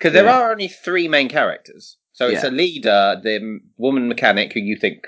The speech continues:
Speaker 1: they might have a relationship.
Speaker 2: I'm, I have a
Speaker 1: And
Speaker 2: feeling that
Speaker 1: Isaac.
Speaker 2: they're gonna aim. I think that's something they won't they've very clearly made it that the female mechanic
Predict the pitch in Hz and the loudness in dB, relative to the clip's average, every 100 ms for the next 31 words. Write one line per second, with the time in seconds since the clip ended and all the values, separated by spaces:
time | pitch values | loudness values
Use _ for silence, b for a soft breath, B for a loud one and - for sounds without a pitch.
0 | - 95 98 87 101 90 - _ - 92 | -4 -2 -2 -4 -2 -4 -6 _ -18 -8
1 | 90 87 85 - - 156 151 139 139 170 | -6 -6 -10 -6 0 2 2 0 2 2
2 | 165 131 131 117 110 - - - - 117 | 0 2 6 8 6 0 -14 -20 -14 -8
3 | 117 117 113 - 143 165 180 - - 147 | -6 -6 -6 0 0 0 -4 -4 -4 -4
4 | - 151 143 143 143 147 - _ _ _ | -4 -10 -8 -4 -2 -4 -10 _ _ _
5 | _ _ 156 156 214 233 - 185 160 151 | _ _ -2 2 2 2 0 0 2 2
6 | 143 110 135 123 - 135 131 123 135 123 | 2 -2 -4 -6 -4 -4 -4 -4 -4 -4
7 | 113 | -6